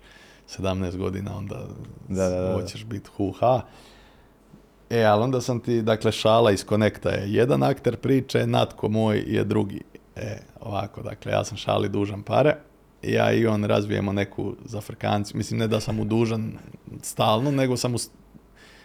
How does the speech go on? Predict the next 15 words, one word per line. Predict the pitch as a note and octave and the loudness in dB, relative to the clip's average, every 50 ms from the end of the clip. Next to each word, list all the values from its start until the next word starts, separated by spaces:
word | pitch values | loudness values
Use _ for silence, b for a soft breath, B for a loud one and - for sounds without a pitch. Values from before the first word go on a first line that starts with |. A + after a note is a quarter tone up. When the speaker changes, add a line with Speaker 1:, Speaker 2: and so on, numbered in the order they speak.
| b b b | b b b
Speaker 1:
dakle, | - G#2+ G2+ - A2 | 0 0 0 0 0
čovjek | - - A#2+ A#2 - | 2 4 2 4 4
mi | - A#2 | 2 2
radi | A2+ B2 B2 G#2+ A2 | 4 4 4 2 0
produkciju, | F#2 - A2+ A2 A2 A2+ A2 G#2+ - - - - | 0 0 0 2 2 2 0 -2 -6 -10 -10 -10
znači | - E2+ - - - | -8 -10 -10 -6 -4
ja | A2 G#2+ G#2+ | -4 -4 -4
kako | - - G#2+ G#2 - | -4 -6 -8 -8 -10
kupim | - - A#2 G#2+ G#2 - G2+ G#2 | -2 0 0 2 2 0 -2 0
od | G#2 G#2 G#2 | 0 2 2
njega | G#2+ G#2 G#2 A2+ A2 | 2 0 0 -2 -4
pjesmu, | - - A#2 A2+ A2 - G2 F#2+ | -2 0 2 2 2 2 2 4
Speaker 2:
Da. | G2 G2 | 4 4
Speaker 1:
odnosno | G2 G#2+ A2 A2 - - G#2 | 4 2 -2 -6 -8 -8 -8
beat, | G#2+ A#2 C3 C#3+ D#3+ D#3+ | -2 2 4 6 6 6